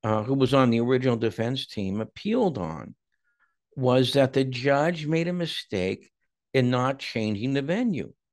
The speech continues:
All right. Well, the appeals court ended up agreeing with that ground, and they granted Ruby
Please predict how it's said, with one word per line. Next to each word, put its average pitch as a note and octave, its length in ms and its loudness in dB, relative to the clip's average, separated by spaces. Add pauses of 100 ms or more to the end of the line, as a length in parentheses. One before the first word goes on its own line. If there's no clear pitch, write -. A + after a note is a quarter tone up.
(580)
All G#2+ 80 -6
right. G#2+ 320 -4 (760)
Well, E3+ 140 4
the F3 140 6
appeals C#4 580 0
court C#3 540 -2 (880)
ended E3 340 4
up A#2 360 -2
agreeing D3+ 920 -2 (1200)
with C3 360 2
that B2 360 -4 (720)
ground, D#3 680 -4 (220)
and D#3+ 180 2
they F#3 140 4
granted D#3+ 920 -2 (1040)
Ruby C#3 680 4